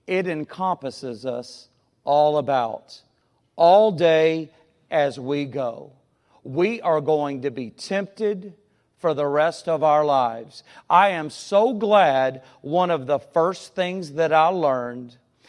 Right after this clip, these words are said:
is that old sin nature that was crucified on the cross is going to raise up from the dead, and, and I'm going to have temptation to sin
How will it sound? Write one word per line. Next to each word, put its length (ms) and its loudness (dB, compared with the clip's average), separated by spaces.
is 220 -2
that 260 4
old 220 0
sin 380 -6
nature 460 -2
that 160 0
was 180 -6
crucified 760 -2
on 160 -2
the 80 -4
cross 760 -4
is 240 0
going 420 2
to 120 -4
raise 500 0
up 260 -2
from 240 -2
the 80 -2
dead, 640 0
and, 280 -4
and 300 0
I'm 240 4
going 280 2
to 100 4
have 260 0
temptation 1120 -6
to 160 -4
sin 760 -4